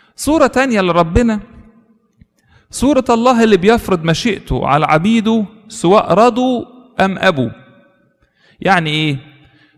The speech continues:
"بص يا ابني، عاجبك مش عاجبك، أنا همشيها كده." الله، ده ربنا في حاجة كده؟ لما هو ربنا كده نحبه إزاي؟ موضوع مشيئة ربنا ده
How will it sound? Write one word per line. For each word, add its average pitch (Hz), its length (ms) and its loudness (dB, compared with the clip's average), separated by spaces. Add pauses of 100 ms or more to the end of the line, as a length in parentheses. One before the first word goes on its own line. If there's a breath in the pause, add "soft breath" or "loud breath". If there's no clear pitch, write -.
"بص 180 220 -4
يا 185 100 2
ابني، 190 300 -4 (480)
عاجبك 165 380 -2
مش 151 160 -6
عاجبك، 175 640 -2
أنا 165 180 0
همشيها 151 340 0
كده." 113 220 -6 (1040)
الله، 143 380 -4
ده 120 120 -4
ربنا 123 640 -6
في - 140 -14
حاجة 143 180 -4
كده؟ 170 280 -10 (680)
لما 156 180 0
هو 226 120 4
ربنا 196 320 0
كده 196 220 -4
نحبه 170 360 -6
إزاي؟ 127 380 -2 (480)
موضوع 135 260 0
مشيئة 156 320 -2
ربنا 143 280 -4
ده 147 240 -2